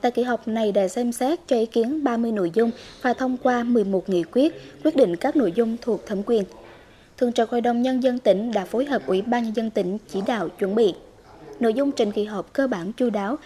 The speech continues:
đảm bảo trình tự thủ tục quy định. Phát biểu kết luận tại phiên họp, Ủy viên Trung ương Đảng, Bí thư Tỉnh ủy, Chủ tịch Hội đồng Nhân dân tỉnh, Trưởng đoàn đại biểu Quốc hội tỉnh Quảng Nam Phan Việt Cường yêu cầu các đại biểu, sở ngành rút kinh nghiệm trong việc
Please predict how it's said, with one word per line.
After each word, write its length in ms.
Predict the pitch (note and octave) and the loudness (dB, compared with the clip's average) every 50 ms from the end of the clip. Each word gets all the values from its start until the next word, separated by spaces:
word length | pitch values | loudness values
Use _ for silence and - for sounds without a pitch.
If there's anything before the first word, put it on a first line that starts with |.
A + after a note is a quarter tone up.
| - - | -8 -2
đảm 140 | G3 A3 A3 | 0 2 2
bảo 220 | G#3+ F#3 F3 G3 | 0 -2 -4 -4
trình 200 | - C#4+ A#3+ G#3 | 0 2 2 2
tự 220 | G3+ A3 G3 F3 | 2 0 0 0
thủ 180 | D#3+ - F#3 F3+ | 0 -2 -4 -2
tục 160 | - A#3 - - | 0 0 0 0
quy 100 | - A#3+ | 0 0
định. 180 | A3 A3+ F3 D3 - - - - - - - - - - _ - - - - - - - - - | 0 0 -2 -2 -6 -12 -16 -20 -20 -20 -20 -20 -20 -20 _ -20 -20 -20 -20 -20 -20 -10 -4 -2
Phát 140 | E4 E4 | 0 2
biểu 120 | D4 A3+ F#3 | 4 2 4
kết 200 | - C#4 D#4+ - | 4 2 2 4
luận 200 | D#4+ B3 F#3 F3 - | 4 2 2 2 0
tại 120 | G#3+ F#3+ | 0 0
phiên 180 | - B3 B3+ B3+ | 0 0 -2 -2
họp, 220 | B3+ A3+ F3+ - - - - - | 0 -2 -2 -2 -4 -14 -14 -6
Ủy 160 | - F#3+ F#3+ F#3+ | -2 -2 0 0
viên 260 | - B3+ C4 A#3+ A#3+ | 2 2 2 2 2
Trung 180 | - A#3+ A3+ | 0 0 -2
ương 140 | A3 A3 A3 A3+ | -2 -2 -2 -2
Đảng, 280 | A3 F3+ - F#3+ A#3 - - - | -2 -2 -2 -4 -6 -8 -6 -2
Bí 120 | A3 A#3+ B3 | 0 2 2
thư 180 | A#3+ C4 A#3+ | 2 0 -2
Tỉnh 180 | F3+ F#3 F3+ G#3 | -2 -2 -2 -2
ủy, 240 | A3+ F3+ E3+ F#3+ B3 - - - - - - | 0 0 0 -2 -4 -6 -10 -18 -20 -8 -2
Chủ 80 | - B3+ | 0 0
tịch 120 | B3 A#3 A#3 | 0 0 -2
Hội 140 | A#3+ A3 | 0 0
đồng 240 | G#3 A3 A3 G#3 G#3 | 0 0 0 0 -2
Nhân 200 | A3+ A#3+ A#3+ A3+ | -2 -2 -2 -2
dân 160 | A#3+ A3+ A3+ | -2 -2 -2
tỉnh, 280 | G#3+ - G3+ F3 F3 G#3+ C4+ - - - - - | 0 0 0 0 0 -2 -6 -8 -14 -20 -8 -2
Trưởng 220 | - A#3 G#3 A3 | 0 0 0 0
đoàn 260 | B3 C4 A#3+ A3+ G#3+ G3+ | 0 -2 -2 -2 0 -2
đại 100 | G#3+ F#3 | 0 0
biểu 120 | F#3+ F#3+ | 0 0
Quốc 160 | - D4 D4 - | 2 0 0 0
hội 140 | C4+ G#3+ F3 | 0 -4 -2
tỉnh 260 | - G3+ F3+ F#3 G#3 | -2 -2 -2 -2 -2
Quảng 280 | - B3 G3 F#3 G#3+ A3+ | -2 -2 -2 -2 -4 -4
Nam 200 | A#3 A#3 A3+ G#3+ | -4 -4 -4 -4
Phan 180 | A#3 A3 A3 | -4 -4 -4
Việt 200 | G#3+ G3+ F#3+ F#3+ | -2 -2 -2 0
Cường 220 | - G#3 G#3 F#3 F#3 - - - - _ - - - - - | 4 4 4 4 2 -4 -12 -20 -20 _ -20 -20 -20 -12 -4
yêu 140 | - C#4 C#4 | 0 0 0
cầu 240 | C4+ - A#3+ G#3+ G3 | 2 2 2 2 2
các 200 | F#3+ - D#4 E4 | 2 0 0 0
đại 100 | C#4 G#3+ | 0 0
biểu, 280 | F3+ F#3+ F3+ E3+ F#3 B3+ - | 2 2 2 2 0 -2 -6
sở 280 | - - - A3 F#3 F3+ | -8 -2 0 0 0 0
ngành 260 | A#3 B3+ B3 G#3+ F#3+ G3 - | 0 -2 -4 -4 -4 -6 -6
rút 200 | - - D4+ D4+ | -2 -2 0 0
kinh 160 | - C#4 B3+ A#3 | 0 0 0 0
nghiệm 180 | A3+ G3 E3+ E3+ - - - - - - | 0 0 -2 -4 -8 -16 -20 -20 -10 -4
trong 160 | - C4+ C4 - | -2 -2 0 0
việc 160 | A3 F#3 | 0 -2